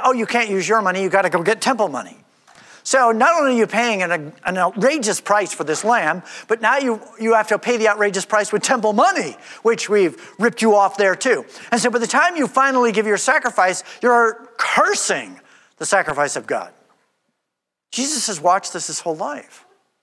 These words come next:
Oh, how often he would have gathered these people together. He so wanted to gather them, to, to bring them together and to hold them and to just comfort them,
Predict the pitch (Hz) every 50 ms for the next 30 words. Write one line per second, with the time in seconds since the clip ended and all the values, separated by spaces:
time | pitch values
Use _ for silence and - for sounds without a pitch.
0 | _ _ _ _ _ _ _ _ _ _ _ _ _ _ _ - 233 247 262 269
1 | 262 240 185 - - 165 165 160 - - 196 226 240 233 - 190 170 151 135 160
2 | 160 151 147 190 226 185 - 185 165 151 139 131 - 180 180 185 214 226 180 196
3 | 170 151 135 - 151 151 143 131 - - - - - - 254 247 - - 170 143
4 | - - - 147 131 - 175 208 220 226 202 170 - - - - - - - -
5 | 220 190 - - - 240 269 285 277 269 240 190 185 208 233 254 - - 220 -
6 | - 202 170 147 202 196 - - 277 240 - 226 220 160 202 202 170 151 127 -
7 | - - - - - - - 220 220 214 - - - - - _ - 214 196 156
8 | - _ - - 135 143 226 294 311 320 320 294 247 - 226 180 185 226 233 226
9 | 277 - - 214 190 208 196 170 - - - 226 262 277 285 302 320 311 262 240
10 | 247 220 180 139 123 110 98 - _ - _ - _ - - _ - 202 - 220
11 | 185 202 269 240 - - - - - 262 330 392 - - 311 - - - 156 165
12 | 151 113 98